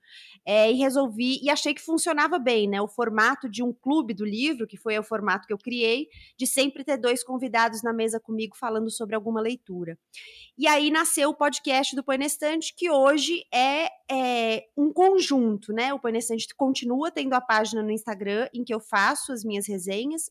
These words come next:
e ele é também um podcast. E hoje tem uma coisa muito legal que eu considero uma conquista importante, porque eu acho que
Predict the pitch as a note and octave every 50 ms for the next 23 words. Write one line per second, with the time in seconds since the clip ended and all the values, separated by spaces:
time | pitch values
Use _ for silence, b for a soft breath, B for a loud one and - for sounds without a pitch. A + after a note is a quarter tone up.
0 | _ _ C4 C#4+ D4+ C#4+ C4 B3+ B3+ C#4+ D4+ C#4+ B3 A3+ A#3 B3 B3 C#4+ C4+ C4
1 | A3+ A3 A3 A3+ A#3+ B3 A3+ A#3+ A#3+ A#3 - - D4 A#3+ F#3+ E3 F3+ - - -
2 | A3 B3 C4+ C4 B3+ D4+ D4 D4 - E4 D#4+ D#4 D4 D4 D4 - B3+ B3 C#4 B3+
3 | C4 B3+ - D4 C#4+ C4 A#3 A#3+ B3 B3 D4+ C#4+ - C4 B3+ - - A3 A3 A#3
4 | - A#3 - B3 A3+ - B3 A3 - - B3+ B3+ - A#3+ A#3 A#3 - - A#3+ B3+
5 | D4+ E4+ F4 F4 - - _ A3 - _ A3+ G#3+ G#3 A3 - - - A#3+ A3+